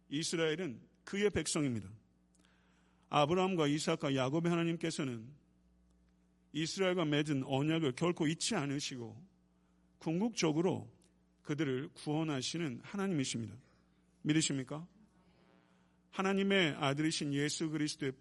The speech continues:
피는 언약의 피입니다. 그 언약의 피로 말미암아 우리는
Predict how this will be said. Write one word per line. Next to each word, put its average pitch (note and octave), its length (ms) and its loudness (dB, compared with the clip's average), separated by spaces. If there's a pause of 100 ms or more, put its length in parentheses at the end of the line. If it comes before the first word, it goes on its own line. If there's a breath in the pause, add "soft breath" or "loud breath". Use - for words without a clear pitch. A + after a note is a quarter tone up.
피는 E3 540 -2 (640)
언약의 F#3 720 0 (140)
피입니다. F#3+ 460 -2 (1120 soft breath)
그 F#3 220 0
언약의 D#3+ 440 0
피로 F#3+ 220 0
말미암아 D#3 680 2
우리는 D3+ 480 -4